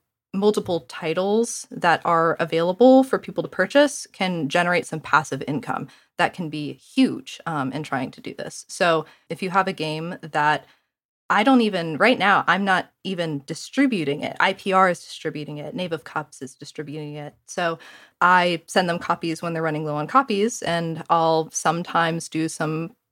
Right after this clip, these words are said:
promo for it. But overall, it's a source of passive income for me, and that is huge. Um, that is, like, that's a big deal, eh, for me to be able to do this part-time,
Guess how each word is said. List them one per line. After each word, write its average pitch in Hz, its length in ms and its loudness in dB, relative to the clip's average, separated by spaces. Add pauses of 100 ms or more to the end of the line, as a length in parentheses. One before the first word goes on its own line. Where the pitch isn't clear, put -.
(120)
promo 170 420 2
for 147 280 0
it. 156 260 2
But 170 240 4 (380)
overall, 175 800 6
it's - 480 2 (140)
a 160 120 4
source 175 380 2
of 151 140 0
passive 147 340 0
income 151 320 0
for 226 160 4
me, 277 320 8 (160)
and 165 560 0
that 165 300 4
is 160 360 -2 (480)
huge. - 480 0
Um, 160 420 2
that 185 180 4
is, 175 160 -4
like, 160 180 -4
that's 180 160 0
a 156 60 -12
big 156 160 -4
deal, 139 320 -2 (340)
eh, 170 240 -2
for 214 240 4
me 185 200 2
to - 100 -12
be 170 120 -2
able 143 160 -2
to 151 60 -8
do 139 140 -6
this 151 160 -6
part-time, - 460 -4